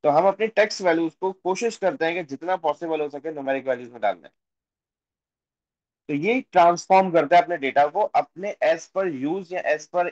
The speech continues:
ease के हिसाब से, जितना आसान हो सके। फिर after transforming आप cleansing पे आ जाते हो।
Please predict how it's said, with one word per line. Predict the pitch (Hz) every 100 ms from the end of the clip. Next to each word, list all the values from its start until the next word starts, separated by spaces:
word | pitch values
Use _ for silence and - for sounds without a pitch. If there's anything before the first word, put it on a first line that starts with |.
| _ 165
ease | 170 143
के | -
हिसाब | 120 110 92
से, | _
जितना | 110 139 170
आसान | 143 123 117
हो | 98
सके। | - _ _ _ _ _ _ _ _ _ _ _ _ _
फिर | 214 233 240 _ _ _ _ _ _ _ -
after | 175 196 - 240
transforming | 208 170 165 - 185 175 147 185 _ _ _ _ _ _ _ _ _ _ -
आप | 208 -
cleansing | 202 208 202 214 208
पे | 180
आ | 127
जाते | 107 -
हो। | _